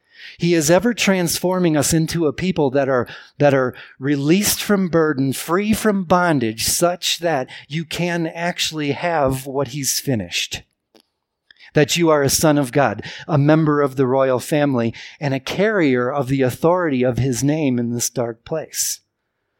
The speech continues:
It's past tense. These things ha-, all things have become new. Now it goes on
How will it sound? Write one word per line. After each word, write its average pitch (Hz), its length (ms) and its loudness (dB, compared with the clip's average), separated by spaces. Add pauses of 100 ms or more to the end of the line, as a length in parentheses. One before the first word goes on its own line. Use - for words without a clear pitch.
(1500)
It's - 120 -4
past 202 380 2
tense. 104 540 -2
These 156 240 -4
things 160 300 0 (540)
ha-, 202 420 0
all 190 280 4
things 175 360 0
have 180 640 -2
become 127 600 -2
new. 135 360 -4 (2750)
Now 135 100 0
it 120 60 -2
goes 151 220 4
on 156 380 2